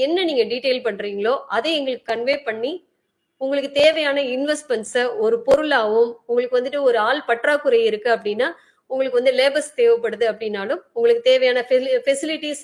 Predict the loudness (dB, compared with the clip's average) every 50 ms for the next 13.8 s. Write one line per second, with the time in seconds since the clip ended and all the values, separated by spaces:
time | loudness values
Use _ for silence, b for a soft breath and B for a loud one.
0 | 2 2 2 0 -2 -4 -2 -2 -4 -4 -2 -2 -2 -2 -2 -2 -4 -4 -4 -2
1 | -2 -2 -2 -2 -6 -8 -8 -6 -6 -6 -4 -6 -6 -6 -6 -6 -6 -4 -4 -2
2 | -2 -2 -4 -4 -4 -6 -6 -6 -6 -4 -4 -4 -4 -6 -8 -12 -16 _ _ _
3 | _ _ _ _ _ _ _ -2 2 2 2 2 4 6 4 6 4 2 -2 -2
4 | -2 -4 -2 -2 0 0 0 0 0 0 -2 -2 -2 -2 0 0 0 0 0 -4
5 | -6 -6 -10 _ _ _ _ _ _ _ -2 0 0 2 2 2 0 0 0 0
6 | 0 2 2 2 0 0 -2 -4 -6 -4 0 4 4 4 4 4 0 -2 -2 -4
7 | -6 -6 -4 -4 -4 -2 0 0 0 0 -2 -4 -4 -4 -4 -4 -4 -4 -4 -4
8 | -4 -4 -4 -4 -4 -6 -6 -6 -4 -2 -2 -2 -2 -2 -4 -6 -6 -8 -8 -6
9 | -4 -4 -4 -4 -4 -6 -8 _ _ _ b b b b b b b b -4 0
10 | 2 2 4 4 2 2 2 0 -2 0 2 2 2 2 2 2 4 4 4 4
11 | 2 2 2 0 0 0 0 0 -2 -2 0 0 0 0 -2 -4 -6 -6 -8 -10
12 | -8 -6 -6 -4 -4 -2 2 2 2 2 2 2 2 2 4 4 4 4 4 2
13 | 2 0 -2 0 0 0 0 -2 -6 -8 -8 -6 -6 -6 -6